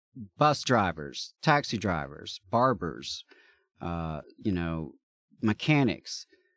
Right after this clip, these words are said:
all sorts of people who are out here working without health care, uh, and with inadequate health care. And so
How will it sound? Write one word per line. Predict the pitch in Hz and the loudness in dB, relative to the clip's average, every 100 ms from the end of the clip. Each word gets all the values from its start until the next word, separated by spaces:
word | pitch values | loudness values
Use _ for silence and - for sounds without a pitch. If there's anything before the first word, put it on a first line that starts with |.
| _ | _
all | - 135 165 | 2 4 4
sorts | 160 160 147 135 | 4 2 0 -4
of | |
people | - 135 - 101 | 0 0 0 -2
who | 104 | 0
are | 104 | 2
out | 101 104 | 2 0
here | 110 101 | -2 -2
working | 85 107 120 101 80 80 _ _ _ - | 0 -2 -2 -2 -2 -4 _ _ _ -6
without | 101 104 95 | 0 0 0
health | 101 107 101 | 0 -2 -2
care, | 87 71 - _ _ _ _ _ _ | -6 -6 -8 _ _ _ _ _ _
uh, | 87 85 85 82 - | -2 0 0 -4 -6
and | 120 95 | -4 -2
with | 92 | 0
inadequate | 98 98 92 107 104 90 78 | 2 2 4 2 0 -6 -6
health | 82 76 - | -6 -8 -8
care. | 87 76 65 - | -8 -8 -8 -4
And | 98 104 | 0 2
so | - 107 101 95 | 4 4 4 0